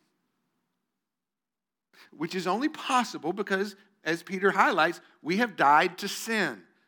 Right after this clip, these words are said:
You see, God broke through our heart of rebellion.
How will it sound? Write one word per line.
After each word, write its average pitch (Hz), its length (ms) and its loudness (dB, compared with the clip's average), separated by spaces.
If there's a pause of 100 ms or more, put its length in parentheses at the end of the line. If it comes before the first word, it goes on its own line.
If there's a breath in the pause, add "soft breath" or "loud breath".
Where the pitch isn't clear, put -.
(460)
You 147 60 -12
see, 175 100 -6
God 196 380 6
broke 220 320 6
through 247 420 2
our 185 420 6
heart 208 300 8
of 180 140 2
rebellion. 175 560 4